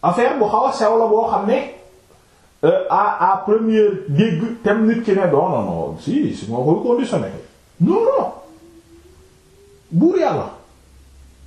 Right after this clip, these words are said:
Bul yaakaar ni sa jëf yi mooy conditionné li ñu lay defal. Déedéet.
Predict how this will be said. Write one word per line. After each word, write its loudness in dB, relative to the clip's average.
Bul -2
yaakaar 0
ni 0
sa 0
jëf -2
yi -4
mooy -4
conditionné -2
li -4
ñu -4
lay -4
defal. -8
Déedéet. -8